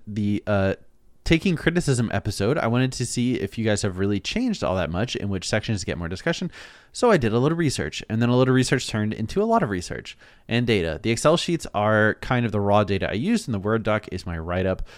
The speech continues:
Hope this is at least a little interesting. I'll probably post it for the Discord too, but I wanted to give you to you guys first in case, in case you guys wanted to do anything with it. Have a great day, you guys." So then you sent a, uh,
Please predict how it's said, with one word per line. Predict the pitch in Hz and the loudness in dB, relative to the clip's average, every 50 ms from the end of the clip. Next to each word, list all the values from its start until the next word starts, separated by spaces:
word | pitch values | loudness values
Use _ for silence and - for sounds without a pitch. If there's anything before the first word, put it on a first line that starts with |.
| - - - - | -20 -18 -6 -2
Hope | 139 139 135 - | -2 -2 -2 0
this | - 156 147 - - - - | 0 0 0 0 -6 -6 -2
is | 110 110 113 113 113 113 113 101 - - | 0 2 2 2 2 2 0 -2 -4 -4
at | 101 98 - - | -4 -4 -4 -4
least | 101 127 175 185 - - | -4 0 0 0 0 0
a | 190 | 0
little | 151 135 131 101 | 2 2 0 0
interesting. | - 107 - - 101 - 110 104 104 98 - | -2 -4 -6 -6 -6 -4 -4 -4 -4 -4 -4
I'll | 98 104 | -4 0
probably | - 139 160 170 151 | 2 2 4 4 2
post | - - 123 120 - 123 | 2 2 2 2 0 -6
it | - _ - | -10 _ -16
for | - - 110 | -8 -4 -4
the | 98 | -4
Discord | 92 101 95 - - 98 92 | -4 -6 -8 -6 -6 -6 -6
too, | - 92 92 92 90 85 - - - - _ - | -4 -4 -2 -2 -4 -6 -10 -16 -20 -18 _ -2
but | 104 107 | 0 2
I | 107 | 2
wanted | 113 117 117 110 | 2 0 0 -2
to | - - 104 | -4 -6 -4
give | 98 104 95 | -4 -4 -4
you | 101 90 - _ - - | -6 -8 -10 _ -16 -8
to | - 107 | -6 -4
you | 92 | -2
guys | 95 87 87 - | -2 -2 -2 -4
first | - - 220 208 - - 117 | -2 0 0 0 0 -4 -8
in | 101 - | -8 -6
case, | - 101 98 92 - _ - | -4 -4 -4 -4 -6 _ -10
in | 113 101 | -10 -6
case | - - 190 202 - - 156 | 0 2 2 2 2 0 0
you | |
guys | 143 127 110 107 | 2 2 2 2
wanted | 113 113 113 104 - | 0 0 0 -2 -2
to | - 107 | -4 -6
do | 90 98 95 | -4 -4 -6
anything | 92 92 82 90 85 | -6 -6 -8 -8 -10
with | 73 73 87 | -8 -6 -8
it. | - - | -8 -6
Have | 87 95 98 | -8 -8 -6
a | 104 | -6
great | 85 87 82 76 - | -6 -6 -6 -6 -8
day, | - - | -12 -12
you | 82 - | -10 -10
guys." | - - - - - - - - _ _ _ _ _ _ _ _ _ _ _ _ _ | -8 -8 -8 -8 -10 -12 -14 -18 _ _ _ _ _ _ _ _ _ _ _ _ _
So | - - 131 | -6 -4 -2
then | 135 147 | 0 0
you | 143 135 | 0 0
sent | - 151 135 127 | 0 -2 0 2
a, | 120 104 101 98 95 95 92 _ _ _ _ _ _ _ _ _ _ _ _ _ _ - | 2 2 2 2 0 -2 -4 _ _ _ _ _ _ _ _ _ _ _ _ _ _ -4
uh, | - 104 101 98 98 95 92 92 90 | 0 0 2 2 2 0 0 -2 -2